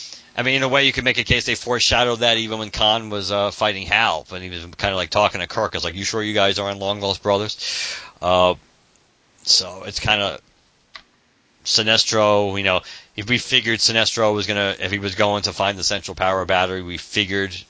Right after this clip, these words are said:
he was probably gonna, he was probably looking for Parallax in the battery. Um, doesn't make it a bad story. It just, it just, it wasn't,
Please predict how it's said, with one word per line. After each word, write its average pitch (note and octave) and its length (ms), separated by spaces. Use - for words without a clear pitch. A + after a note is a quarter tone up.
he G2+ 140
was F#2+ 100
probably F#2+ 340
gonna, F#2 280
he F#2+ 80
was F2+ 120
probably F2+ 380
looking F2+ 260
for F2+ 120
Parallax F2+ 720
in F#2 120
the F2 80
battery. F2 380
Um, D#2+ 460
doesn't G3 200
make G3 160
it E3 80
a C#3 60
bad B2 240
story. A2+ 440
It G#2 60
just, G#2 240
it A2 120
just, A2+ 260
it A#2+ 180
wasn't, B2 340